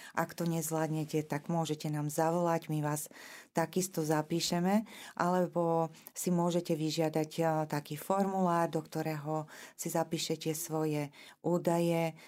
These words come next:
napíšete nám tam aj, že či chcete dvojmesačník s programom posielať, či mailom, alebo či ho chcete posielať poštou.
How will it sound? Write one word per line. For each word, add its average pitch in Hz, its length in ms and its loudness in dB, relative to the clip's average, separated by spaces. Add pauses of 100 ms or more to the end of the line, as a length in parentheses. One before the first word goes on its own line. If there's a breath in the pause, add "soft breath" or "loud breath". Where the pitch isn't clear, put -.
(140 loud breath)
napíšete 156 560 -4
nám 156 160 -2
tam 156 240 0
aj, 151 160 0
že 156 80 0
či 156 140 -6 (100)
chcete 156 320 -2
dvojmesačník 165 1040 0
s - 160 -10
programom 170 560 2
posielať, 151 720 0 (400 loud breath)
či 160 160 -2
mailom, 170 720 2
alebo 156 320 0
či 156 240 -4
ho - 20 -4
chcete 156 300 -4
posielať 156 560 0
poštou. 180 640 2